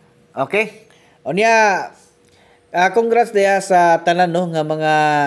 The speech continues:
nakakuha, no? Naka, ah, tiyam-tiyam, no? Sa ato ang mga previous nga ginapanghatag nga mga birthday coding. So, hilom kayong mga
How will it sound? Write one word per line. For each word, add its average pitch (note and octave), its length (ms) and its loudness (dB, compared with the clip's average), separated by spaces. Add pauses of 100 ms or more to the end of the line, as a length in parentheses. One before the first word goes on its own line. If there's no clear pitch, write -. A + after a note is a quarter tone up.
(180)
nakakuha, D#3+ 480 -2
no? D#3+ 160 -4
Naka, D3+ 320 -2 (1300)
ah, C#3+ 400 -2
tiyam-tiyam, E3 640 -2
no? F3 160 -4
Sa C#3+ 160 -2
ato D#3 160 0
ang D3+ 160 -4
mga D3 80 -6
previous D#3 480 -6
nga C#3+ 480 -2
ginapanghatag D3+ 720 -4
nga D3+ 80 -6
mga D3 240 -6
birthday D3 320 -6
coding. E3 360 -4 (1120)
So, B2+ 240 -8
hilom D#3+ 400 -4
kayong D#3 320 -2
mga D#3 480 -2